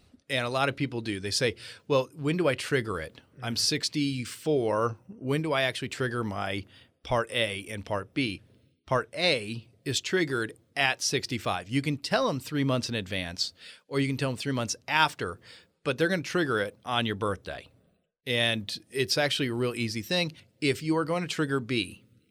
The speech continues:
you have to do a couple questions first. And just be honest with yourself. Do I trust my employer's plan? Do I get to take it with me? And if the answer is yes, then you don't need B. If you don't trust your employer's plan, or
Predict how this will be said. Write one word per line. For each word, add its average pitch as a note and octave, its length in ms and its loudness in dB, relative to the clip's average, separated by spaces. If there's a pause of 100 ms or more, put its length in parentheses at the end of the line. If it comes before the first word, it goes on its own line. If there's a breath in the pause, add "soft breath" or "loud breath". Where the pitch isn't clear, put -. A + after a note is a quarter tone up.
(340)
you C#3 240 2
have C3+ 220 0
to D3 80 -4
do B2+ 260 2
a A2 60 2
couple C3 500 -2
questions A#2 480 -2
first. F#2+ 360 -4
And D3 80 -4
just G3 140 -2
be G#3 120 0
honest D3 200 2
with C3+ 80 -2
yourself. A#2 380 0
Do D3 100 0
I D#3 60 4
trust D3 260 0
my C3+ 120 0
employer's A2+ 480 0
plan? A#2 420 0 (320 loud breath)
Do A#2+ 80 -4
I G#2+ 80 0
get G#2 140 -4
to - 80 -4
take G#2+ 160 -2
it F#2+ 80 -2
with G#2+ 200 -2
me? C#2+ 280 -14
And B2+ 80 0
if A2 80 -2
the C3 120 0
answer D#3+ 220 2
is A#2 140 0
yes, B2+ 580 2 (420 soft breath)
then C3+ 120 -2
you C3 100 2
don't A#2+ 260 0
need G2+ 220 -4
B. F2 320 -6 (220)
If C#3 200 2
you C3+ 280 0 (140)
don't A3 200 4
trust F3 260 0
your A#2+ 80 0
employer's G2 380 -2
plan, F2 400 -6 (200)
or D3+ 520 2